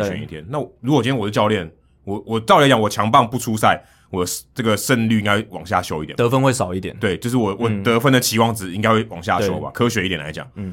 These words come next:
Speaker 1: 那我就派，我就选在一个我不需要那么多得分的时候的情况，让他休息。
Speaker 2: 对，这样安排是合理的。
Speaker 1: 对，感觉蛮合理的吧。
Speaker 2: 对。
Speaker 1: 所以你说他援护率，事实上搞不好也有点关系。
Speaker 2: 其实搞不好可以去找一下，就是 DeGrom 先发的时候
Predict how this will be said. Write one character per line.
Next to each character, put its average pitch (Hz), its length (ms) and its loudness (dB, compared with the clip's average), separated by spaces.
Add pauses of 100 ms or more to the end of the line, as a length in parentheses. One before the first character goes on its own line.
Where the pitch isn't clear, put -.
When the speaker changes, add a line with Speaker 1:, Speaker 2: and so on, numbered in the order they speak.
(140)
Speaker 1:
那 113 140 2
我 104 160 -4
就 120 100 4
派， 117 320 4
我 120 60 -4
就 143 180 2
选 113 220 0
在 139 140 6
一 135 40 6
个 127 80 4
我 107 140 2
不 127 100 -2
需 127 120 2
要 123 60 4
那 123 60 4
么 117 60 2
多 117 140 6
得 90 160 0
分 95 120 0
的 92 60 -2
时 87 100 -6
候 85 160 -2 (220)
的 92 80 -4
情 85 160 -8
况， 85 180 -2
让 90 80 -2
他 90 80 0
休 85 160 -6
息。 - 300 -12
Speaker 2:
对， 117 160 0
这 135 80 0
样 135 100 4
安 135 120 2
排 113 120 2
是 107 80 -2
合 98 160 -2
理 87 140 -8
的。 78 100 -12 (200)
Speaker 1:
对， 113 180 2 (300)
感 113 100 0
觉 123 80 2
蛮 123 160 6
合 113 140 6
理 98 100 2
的 78 80 -6
吧。 69 60 -8
Speaker 2:
对。 - 80 -8
Speaker 1:
所 143 180 4
以 135 180 0
你 107 120 -6
说 123 100 4
他 131 80 8
援 107 120 2
护 110 180 2
率， 107 120 0
事 95 120 -10
实 160 80 -8
上 139 120 -2
搞 95 120 -2
不 104 60 2
好 107 60 6
也 98 60 2
有 95 80 0
点 76 140 -4
关 64 200 -16
系。 - 80 -14
Speaker 2:
其 147 60 -4
实 185 80 2
搞 151 140 6
不 151 80 10
好 156 80 10
可 143 100 4
以 135 80 4
去 151 100 -4
找 90 280 -2
一 92 40 -6
下， 98 280 -2
就 117 160 -8
是 107 420 -4 (100)
DeGrom 127 380 2
先 113 320 -2
发 110 180 4
的 101 80 0
时 - 180 -10
候 - 240 -10